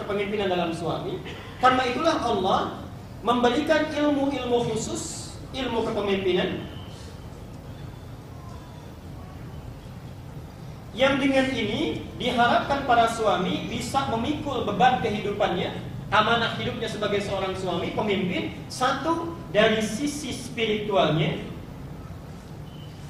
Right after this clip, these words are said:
yang kedua dalam kehidupan sosialnya.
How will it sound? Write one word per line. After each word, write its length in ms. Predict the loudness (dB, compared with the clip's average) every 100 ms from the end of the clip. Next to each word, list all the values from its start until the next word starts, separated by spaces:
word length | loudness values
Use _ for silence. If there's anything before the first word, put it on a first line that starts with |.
| -12 -14 -14 -12 2
yang 240 | 2 4
kedua 320 | 4 8 8
dalam 240 | 8 4 2
kehidupan 480 | 0 2 2 2 0
sosialnya. 560 | -2 0 0 0 -2